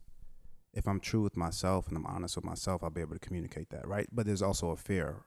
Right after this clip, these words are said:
for me communicating what, if I really communicate what I want, what my needs are, right? You, it's the backlash. I mean, there's ways of communicating that, but for the guy, it's like you're not communicating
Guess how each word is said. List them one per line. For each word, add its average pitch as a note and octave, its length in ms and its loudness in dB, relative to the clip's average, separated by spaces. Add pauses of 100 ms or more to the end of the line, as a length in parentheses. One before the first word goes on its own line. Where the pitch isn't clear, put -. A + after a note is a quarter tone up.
(380)
for F#2+ 160 -2
me F#2+ 180 0
communicating F2 800 0 (1400)
what, F#2+ 640 2
if - 120 0
I A#2 60 10
really A2 260 12
communicate G2 540 6
what F2+ 140 4
I E2 80 4
want, E2 360 2 (420)
what F2+ 240 -2
my D#2+ 100 -2
needs F#2 320 0
are, D#2 260 2 (1500)
right? E2 420 0
You, E2 440 -4 (320)
it's - 160 -2
the - 80 -4
backlash. - 640 -2 (120)
I B2+ 40 8
mean, B2 180 12
there's A#2 180 10
ways A2+ 220 8
of G2+ 60 4
communicating F#2 560 4
that, E2 140 0
but F2 120 -2
for G2 120 0
the F2 100 0
guy, G2 380 6
it's F2+ 200 0
like F2 320 2
you're F#2+ 100 4
not F#2 220 2
communicating F#2 880 0